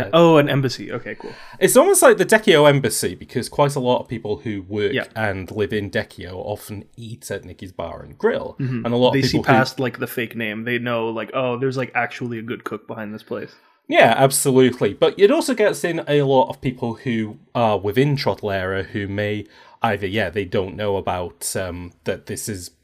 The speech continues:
Speaker 1: proper Dekio cuisine, so, you know,
Speaker 2: Mm-hmm.
Speaker 1: they go in there and they think, "Oh, this is just interesting." But then some people who are a little bit more tuned in, they go there because, yeah, they're getting food that isn't the regular Trottlera stuff.
Speaker 2: Mm-hmm.
Speaker 1: And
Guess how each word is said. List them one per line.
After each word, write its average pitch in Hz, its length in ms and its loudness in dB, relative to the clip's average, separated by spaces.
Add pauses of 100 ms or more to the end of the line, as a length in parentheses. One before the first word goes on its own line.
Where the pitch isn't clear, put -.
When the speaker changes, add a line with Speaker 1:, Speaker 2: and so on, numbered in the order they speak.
(120)
Speaker 1:
proper 104 280 -2
Dekio 87 420 -10
cuisine, 92 600 -14
so, 95 340 -8
you 95 160 -10
know, 87 120 -10
Speaker 2:
Mm-hmm. 123 160 -6
Speaker 1:
they 104 100 -6
go 90 260 -12
in 87 120 -12
there 90 100 -12
and 92 80 -12
they 98 60 -10
think, 104 180 -12
"Oh, - 80 -8
this - 220 -10
is - 160 -16
just - 160 -12
interesting." - 640 -10 (340)
But 135 100 -2
then 113 200 0
some 131 240 0
people 117 200 -4
who 107 120 -4
are 98 40 -2
a 98 60 -4
little 120 260 -4
bit 127 160 0
more 117 220 -4
tuned 104 340 -8
in, 101 200 -4
they 98 160 -6
go 95 240 -8
there 92 180 -10
because, 85 480 -14
yeah, 98 320 -4
they're 95 100 -8
getting 85 280 -8
food 90 340 -10
that 98 220 -8
isn't 98 340 -8 (420)
the 123 100 0
regular 87 500 -4 (100)
Trottlera 85 920 -14 (100)
stuff. - 680 -6 (560)
Speaker 2:
Mm-hmm. 131 160 0
Speaker 1:
And 311 500 2